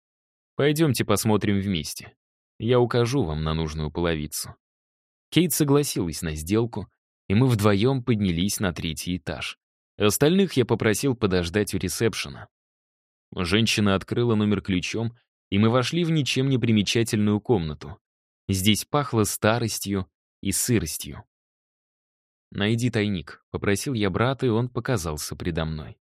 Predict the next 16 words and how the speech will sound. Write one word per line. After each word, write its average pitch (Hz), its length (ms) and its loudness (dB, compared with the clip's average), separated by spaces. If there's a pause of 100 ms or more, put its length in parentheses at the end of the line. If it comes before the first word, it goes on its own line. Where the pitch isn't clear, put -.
(400)
Затем 101 360 4
опустился 113 640 2
к - 100 -12
полу 120 280 2
так, 127 280 -4
что - 240 -4
только 117 280 -2
его 120 160 4
макушка 117 580 0
ходила 98 400 0
туда-сюда, 95 720 -2 (260)
но 113 180 4
Кейт - 520 -2
этого 107 320 -4
не 101 200 0
видела. 90 480 -6